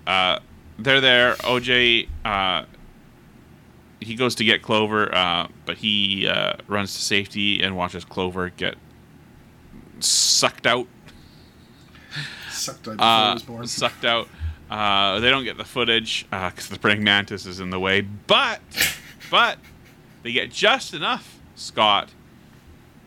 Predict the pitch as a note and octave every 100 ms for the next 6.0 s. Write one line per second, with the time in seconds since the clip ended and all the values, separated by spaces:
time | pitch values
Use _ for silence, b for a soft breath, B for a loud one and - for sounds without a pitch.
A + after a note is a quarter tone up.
0 | - - - - A#2+ A#2 B2 A2 F#2+ F#2
1 | F#2+ G#2+ G2 - - A2+ G#2+ F#2+ F#2+ -
2 | - - D#2+ G2 - - - - G#2 F#2
3 | - G2 G2 A#2+ C3+ C3+ B2+ - F#2+ F#2+
4 | F#2+ A#2 C3+ D3+ C#3+ D3+ C#3+ C#3 G#2 F2+
5 | B B B G2+ G#2 - - A#2 A2